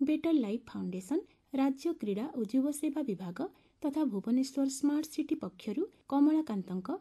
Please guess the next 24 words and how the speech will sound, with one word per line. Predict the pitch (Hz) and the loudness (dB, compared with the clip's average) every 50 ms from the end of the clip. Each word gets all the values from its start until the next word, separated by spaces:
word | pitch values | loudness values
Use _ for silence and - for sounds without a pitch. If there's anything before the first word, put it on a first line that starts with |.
| - - | -2 2
ଗିନିଜ୍ | 285 302 302 311 320 311 233 | 6 10 10 10 10 8 6
ବୁକ୍ | 202 196 196 196 - | 0 -2 -2 -2 -4
ଅଫ୍ | 208 202 | -8 -6
ୱାର୍ଲଡ | - 240 254 262 277 277 247 | -4 -4 -2 0 0 0 0
ରେକର୍ଡ | 202 180 - 175 175 | -2 -2 -4 -6 -6
ଲାଗି | 185 190 190 196 330 370 | -4 -4 -2 -2 -2 -4
ସ୍ୱତନ୍ତ୍ର | - - - 285 285 311 311 311 320 330 | -2 0 0 2 6 6 6 6 6 4
କାର୍ଯ୍ୟକ୍ରମ | 320 - 220 190 185 - 220 226 233 233 240 240 240 - | -2 -4 -6 -8 -6 -8 -8 -4 -2 0 0 0 0 -2
ଆୟୋଜିତ | 262 254 262 269 277 277 285 | -2 0 2 2 2 0 0
ହୋଇଥିଲା। | 294 240 208 170 151 - - 170 165 185 196 - _ _ _ - | -2 -4 -6 -6 -6 -6 -8 -8 -8 -10 -12 -16 _ _ _ -2
ଗତ | 320 330 330 349 | -2 0 0 -2
ଶନିବାର | 320 - 262 208 208 220 226 247 262 262 - | -2 -2 -2 -2 -2 -2 -2 -2 -4 -4 -4
ଅପରାହ୍ନ | 233 208 202 214 214 220 214 214 214 226 | -6 -6 -6 -6 -4 -4 -2 -2 -2 -2
ଚାରିଟା | 233 226 220 185 185 185 185 190 190 | -4 -4 -6 -8 -6 -6 -6 -6 -8
ତିରିଶ | 190 - 247 247 269 277 - - 220 | -4 -2 0 0 0 -2 -2 -4 -4
ମିନିଟ୍ରୁ | 196 180 175 165 175 196 247 370 440 - _ _ _ _ - | -2 -2 -4 -4 -4 -2 -2 -2 -2 -4 _ _ _ _ -2
ରବିବାର | 240 262 269 262 302 302 311 302 - - | 2 2 4 4 4 4 2 0 -2 -4
ଅପରାହ୍ନ | - 202 202 - 247 247 254 262 262 254 269 277 | -6 -6 -4 -4 -2 2 4 4 4 4 2 0
ଚାରିଟା | 277 240 202 190 190 - 202 202 | 0 -2 -4 -4 -6 -6 -8 -6
ତିରିଶ | - - 254 254 277 269 - | -4 0 0 2 0 2 2
ମିନିଟ୍ | 294 285 285 294 - - | 2 2 2 2 -2 -6
ପର୍ଯ୍ୟନ୍ତ | - 175 175 - - 185 185 185 240 311 381 - _ _ _ _ _ _ | -10 -10 -8 -6 -6 -6 -6 -4 -6 -6 -6 -8 _ _ _ _ _ _
ନିରବିଚ୍ଛିନ୍ନ | 262 262 269 285 294 294 302 277 - - 302 302 302 311 | 8 8 8 8 6 4 0 0 2 4 6 6 6 6
ଭାବେ | 277 269 208 180 180 208 | 4 0 -2 -4 -4 -2